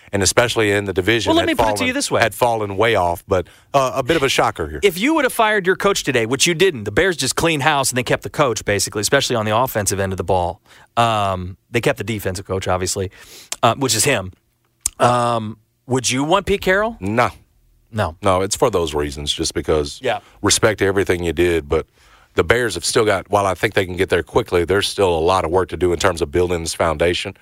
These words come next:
Speaker 1: And again, I'm not, I'm, I, I'm trying to do it quickly.
Speaker 2: Titans
Speaker 1: Uh,
Speaker 2: are gonna hire somebody young too. All these, all these places, they want these young coaches. They want Lincoln Riley. They want, um, even somebody, and now, you know, like, uh, Harbaugh's a little older, but, you know, he's in his fifties, I
Speaker 1: Yeah.
Speaker 2: guess. You know,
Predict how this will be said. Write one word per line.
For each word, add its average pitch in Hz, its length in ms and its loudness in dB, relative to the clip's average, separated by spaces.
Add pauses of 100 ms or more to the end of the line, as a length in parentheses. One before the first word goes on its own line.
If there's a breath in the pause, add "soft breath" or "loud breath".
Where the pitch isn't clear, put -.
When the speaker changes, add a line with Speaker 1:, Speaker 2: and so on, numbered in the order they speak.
(280 loud breath)
Speaker 1:
And 80 540 0
again, 82 260 2
I'm 80 100 0
not, 82 200 -2
I'm, 87 200 -2 (280 loud breath)
I, 98 200 2
I'm 101 160 0
trying 104 200 0
to 92 80 -6
do 92 140 0
it - 100 -8
quickly. - 480 -8 (180)
Speaker 2:
Titans 247 280 0
Speaker 1:
Uh, 262 40 2
Speaker 2:
are - 20 -4
gonna 208 120 2
hire 165 200 0
somebody 120 260 -2
young 104 320 0
too. 107 200 0
All 175 140 2
these, 233 180 -2 (120)
all 180 180 2
these 233 180 0
places, 151 460 0
they 127 100 4
want 127 240 0
these 113 180 -4
young 107 200 0
coaches. 98 380 -2
They 101 100 2
want 120 280 2
Lincoln 110 280 -2
Riley. 92 360 2
They 101 140 0
want, 117 360 0 (380 soft breath)
um, 98 380 0
even 120 220 -2
somebody, 113 520 0
and 117 120 -6
now, 123 240 0 (180)
you 143 220 0
know, 110 140 0
like, 110 420 -2
uh, 110 180 2
Harbaugh's 139 320 0
a 98 40 -6
little 87 140 -4
older, 85 240 -2
but, 123 220 -2 (160)
you 117 100 -2
know, 95 200 -4 (260)
he's 131 180 -2
in 123 80 0
his 98 100 -6
fifties, 95 440 -6
I 117 60 4
Speaker 1:
Yeah. - 80 4
Speaker 2:
guess. 80 260 -2
You 95 80 -14
know, 104 100 -12